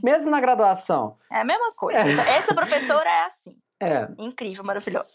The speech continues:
Speaker 1: Mas, é, en-, enfim, né? A gente tem esse problema que, é, que eu tava falando lá atrás, do controle da qualidade. Então, a, essa coisa do acesso muito grande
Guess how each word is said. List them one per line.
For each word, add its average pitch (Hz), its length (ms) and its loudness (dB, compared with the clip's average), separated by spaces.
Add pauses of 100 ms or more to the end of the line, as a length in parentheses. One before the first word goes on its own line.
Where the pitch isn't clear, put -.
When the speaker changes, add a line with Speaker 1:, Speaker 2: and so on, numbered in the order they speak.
(120)
Speaker 1:
Mas, 240 200 0
é, 277 240 2
en-, 247 320 -2
enfim, 208 320 -2
né? 151 200 2
A 180 100 4
gente 247 260 -2
tem 233 160 0
esse 269 200 -2
problema 156 580 0
que, 135 120 -4
é, 151 320 2
que 151 100 -8
eu 151 40 -6
tava 160 240 0
falando 165 300 0
lá 180 140 2
atrás, 135 360 -2
do 170 240 -2
controle 240 480 0
da 233 120 2
qualidade. 208 680 0
Então, 233 280 2 (360)
a, 233 280 4
essa 294 260 2
coisa 262 380 2
do 196 120 0
acesso 196 800 2
muito 180 300 -2
grande 143 640 -2